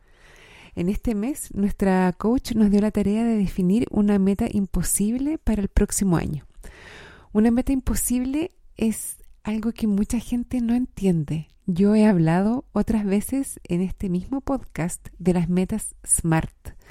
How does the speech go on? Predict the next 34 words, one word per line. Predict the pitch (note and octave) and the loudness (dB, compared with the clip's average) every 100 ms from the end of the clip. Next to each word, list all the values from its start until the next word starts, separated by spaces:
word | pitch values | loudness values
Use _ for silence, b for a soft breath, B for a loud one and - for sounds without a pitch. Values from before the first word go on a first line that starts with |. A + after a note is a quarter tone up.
| B B B B | B B B B
Incluso | E3+ D#3 - G3 - G#3+ | -4 -4 0 0 4 2
la | |
temporada | F#3 F3+ - E3 F#3 | 4 2 0 0 2
antigua, | F#3+ E3 - A3 A#3 D#3+ D#3 D#3 | 2 -2 -4 0 2 2 2 0
ya | D#3 E3+ | -2 0
por | F3 | 0
el | E3 | 2
dos | E3+ E3+ | 2 2
mil | E3 F#3 F#3 D#3 | 2 2 2 2
nueve, | D3 E3+ G#3+ D4+ F4+ B B B B B - | 0 0 -2 -4 -6 B B B B B -6
hice | G3 F#3+ - A3 G#3+ G#3 - | -4 -2 -2 0 0 0 -2
un | - G3 | -2 -2
episodio | G#3+ G3+ F3 - G#3+ A#3+ C4+ C4+ | -2 -4 -6 -2 0 0 -2 -2
de | C4+ C4 C4 C4 - | -4 -4 -6 -8 -8
esas | A#3+ - A#3+ | -8 -4 -4
metas | B3 B3 F#3 | -4 -2 -2
y | E3 | -2
yo | E3 F#3+ | 0 0
las | G3 | 0
recomendaba. | G3 G3 E3+ D3 C3 C3 F3 - - - - B B B B B B - | -2 -2 -2 -2 -4 -4 -4 -6 -12 -20 -20 B B B B B B 2
Pero | F3+ E3 | 4 6
ahora | F3+ A3 B3+ | 6 4 0
ya | - F3 G3 | -4 -2 0
no | G#3+ | 0
me | G#3+ | -2
gustan | D#3+ C#3+ - D#3 G3 - | -4 -8 -6 -6 -6 -4
y | F3 F3+ | 0 2
no | F3 | 4
las | F3+ F#3 | 6 6
recomiendo, | G3 G3+ F3+ C#3+ C3+ F3 A#3+ _ _ _ B B B - | 4 4 4 4 4 2 0 _ _ _ B B B -8
básicamente | F3+ G#3+ - C4 C4+ C#4 - A3 | 0 2 2 -2 0 0 0 2
porque | G3 F3+ F#3 | 2 2 0
considero | F#3+ F#3 F#3+ F#3+ G#3+ A#3+ | 2 0 0 0 2 0
que | - A3 A3 A3+ - - | -2 -2 0 0 -2 -8